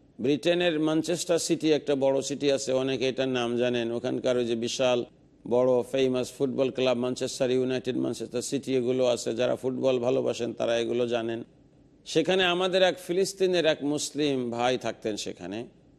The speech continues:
তার পাশেই ছিল হলো একজন ইংলিশ নেইবার।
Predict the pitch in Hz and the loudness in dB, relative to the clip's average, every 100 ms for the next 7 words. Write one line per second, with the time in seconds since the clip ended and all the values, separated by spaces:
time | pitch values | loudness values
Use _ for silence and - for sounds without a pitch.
0 | - 143 139 131 143 - 170 165 - 156 | -2 0 0 -2 -4 -2 -2 -2 0 0
1 | 143 135 127 123 120 - - _ - 120 | 2 2 2 0 -2 -8 -20 _ -2 -2
2 | 113 123 123 127 131 123 120 - 113 101 | 0 0 0 -2 0 0 -2 -2 -4 -4
3 | 90 80 | -6 -8